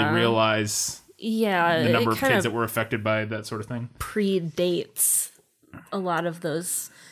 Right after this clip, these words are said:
Speaker 2: kind of ideas. Um, I, I wouldn't say that that's present in the book
Speaker 1: No.
Speaker 2: at all.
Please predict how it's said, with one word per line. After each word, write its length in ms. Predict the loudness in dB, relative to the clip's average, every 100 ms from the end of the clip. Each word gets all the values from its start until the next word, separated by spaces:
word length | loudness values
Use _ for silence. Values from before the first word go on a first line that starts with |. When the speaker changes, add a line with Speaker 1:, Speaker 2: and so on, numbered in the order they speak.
| -20
Speaker 2:
kind 220 | -10 -4 -4
of 100 | -2
ideas. 840 | -4 -4 -2 -2 -2 -2 -4 -6 -8 -18 -20 -20 _ _
Um, 460 | -2 -2 -2 -6 -12 _ _ _ -20 _ _
I, 100 | -2 0
I 180 | 4 4
wouldn't 360 | 6 4 2 0
say 220 | 2 2
that 180 | 2 0
that's 220 | -2 -4
present 460 | -4 -2 0 0 -2
in 120 | -4
the 80 | -6
book 420 | -6 -6 -6 -12 -8
Speaker 1:
No. 300 | -6 -4 -6 -12 -2
Speaker 2:
at 120 | 2
all. 420 | 4 6 4 2